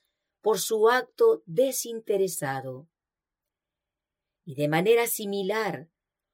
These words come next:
todo donativo otorgado, todo acto ejecutado con el sincero deseo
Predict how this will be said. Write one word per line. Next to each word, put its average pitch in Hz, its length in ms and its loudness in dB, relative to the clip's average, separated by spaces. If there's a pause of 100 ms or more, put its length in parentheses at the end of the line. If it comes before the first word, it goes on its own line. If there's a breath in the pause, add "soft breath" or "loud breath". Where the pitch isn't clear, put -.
(280)
todo 311 400 6
donativo 247 720 2
otorgado, 151 920 0 (560)
todo 320 380 2
acto 302 340 0
ejecutado 247 1000 0 (280)
con 226 200 6
el 220 140 4
sincero 339 720 0
deseo 269 760 0